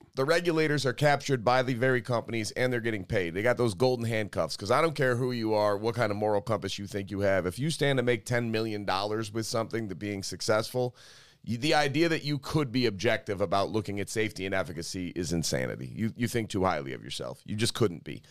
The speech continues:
That's why we shouldn't have allowed this to begin with, and this is the system, and this is why people are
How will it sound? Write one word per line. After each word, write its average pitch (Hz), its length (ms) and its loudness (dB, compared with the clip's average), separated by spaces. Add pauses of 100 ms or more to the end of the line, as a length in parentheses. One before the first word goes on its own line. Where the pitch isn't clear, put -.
(400)
That's 135 240 2
why 131 140 4
we 120 120 2
shouldn't 123 360 0
have 104 100 -4
allowed 104 380 2
this 98 160 -4
to 101 80 -8
begin 95 320 -4
with, 90 160 -4
and 98 100 -4
this 107 160 -4
is 104 120 -8
the 98 100 -6
system, 101 400 0
and 92 100 -6
this 92 160 -6
is 90 100 -8
why 92 200 2
people 95 360 -4
are 85 280 0